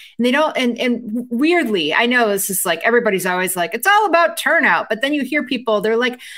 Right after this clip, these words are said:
"I don't know, I don't think this can trump inflation," you know? But I, I think there were peop-, people who show up at the polls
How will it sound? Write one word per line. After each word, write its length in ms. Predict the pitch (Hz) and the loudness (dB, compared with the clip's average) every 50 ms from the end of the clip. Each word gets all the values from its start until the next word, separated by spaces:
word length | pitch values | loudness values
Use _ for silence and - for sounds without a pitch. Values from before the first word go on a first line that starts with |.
| - - _ - | -18 -16 _ 0
"I 140 | - 480 480 | 2 2 2
don't 160 | 403 311 277 240 | 2 2 2 2
know, 300 | 247 247 254 262 262 254 | 2 2 2 2 2 2
I 160 | 226 254 311 | 2 2 2
don't 160 | 381 359 - | 0 0 0
think 160 | 302 269 240 | -4 -4 -2
this 160 | 247 226 - | -4 -4 -4
can 160 | - - 202 196 | -2 -4 -4 -4
trump 300 | - - 226 220 214 214 | -2 -2 -2 0 0 -2
inflation," 720 | 190 185 - - 208 196 214 220 - - 180 170 160 165 | -4 -6 -4 -4 -2 0 0 0 -2 -4 -4 -6 -6 -6
you 120 | 170 180 | -6 -4
know? 320 | 185 180 185 190 202 208 - - - - _ _ 208 | -2 0 0 0 -2 -4 -6 -14 -20 -20 _ _ 0
But 260 | 240 269 254 220 - - | 2 2 2 2 2 2
I, 140 | 254 - - - | 2 2 2 0
I 100 | 294 294 | 0 2
think 200 | 294 427 392 403 | 2 -2 0 0
there 100 | 392 339 | 2 0
were 140 | 302 - - | 0 0 0
peop-, 260 | - 269 - - _ _ _ _ _ _ _ | -4 -4 -4 -6 _ _ _ _ _ _ _
people 340 | - - 311 302 311 294 247 | -4 -4 -2 -2 -2 -4 -2
who 280 | - 285 277 262 247 254 | -2 -2 -4 -4 -4 -4
show 280 | - - - 233 226 | -2 0 0 2 2
up 140 | 240 269 - | 2 0 -2
at 60 | 247 | -6
the 80 | 226 - | -8 -8
polls 680 | _ - 247 294 403 427 285 175 185 202 - - - | _ -2 0 0 2 2 2 0 0 -2 -4 -6 -6